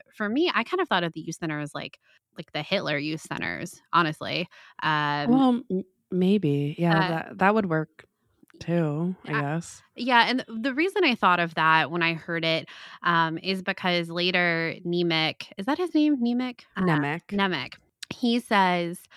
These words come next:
Speaker 1: he, he's talking about the things that the Empire pushed the galaxy to forget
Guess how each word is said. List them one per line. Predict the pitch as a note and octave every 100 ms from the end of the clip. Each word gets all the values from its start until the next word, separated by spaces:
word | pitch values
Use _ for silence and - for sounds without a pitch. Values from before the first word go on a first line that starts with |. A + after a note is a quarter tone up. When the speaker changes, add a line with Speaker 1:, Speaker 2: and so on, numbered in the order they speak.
| - -
Speaker 1:
he, | - A3 G#3
he's | G3+ A3
talking | B3 B3 C4 A#3
about | F#3+ F3
the | F3+
things | - F3+ F3+ E3+
that | F3 E3
the | E3
Empire | E3 E3 E3+ D#3 D#3 D#3 D3+ D3+ - -
pushed | F#3 E3 - -
the | E3
galaxy | D#3 D#3 D#3+ - E3+ D#3
to | D3 E3
forget | - E3 D#3+ B2+ -